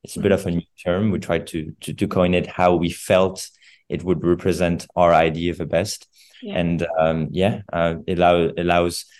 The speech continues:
Speaker 1: you know, any ramification or layer of, of a climate tech, um, as a sector itself to be, uh, explored. It could be built environment, energy, uh, C D R,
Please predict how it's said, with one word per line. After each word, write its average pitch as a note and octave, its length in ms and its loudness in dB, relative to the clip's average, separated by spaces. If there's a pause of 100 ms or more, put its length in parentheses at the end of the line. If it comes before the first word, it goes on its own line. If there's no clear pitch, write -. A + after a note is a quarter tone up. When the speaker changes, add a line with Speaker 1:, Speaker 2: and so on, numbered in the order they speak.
(220)
Speaker 1:
you E2+ 80 -6
know, F2+ 420 -2 (100)
any F#2+ 360 2
ramification F2 1000 -4
or E2+ 160 2
layer E2+ 580 4
of, D#2+ 340 -8
of D#2+ 140 -4
a E2+ 60 0
climate E2+ 380 0
tech, - 280 -4 (400)
um, D2+ 440 0 (340)
as E2 160 0
a E2+ 60 -4
sector F#2 400 2
itself F2 420 0
to - 120 -8
be, D#2+ 380 -6
uh, D#2+ 200 0
explored. D#2+ 520 0
It - 80 -20
could D#2+ 160 -6
be E2+ 120 -2
built E2+ 340 0
environment, E2 680 0 (480)
energy, E2+ 640 0 (240)
uh, E2 380 0 (300)
C - 260 -2
D F2 180 2
R, D2+ 380 2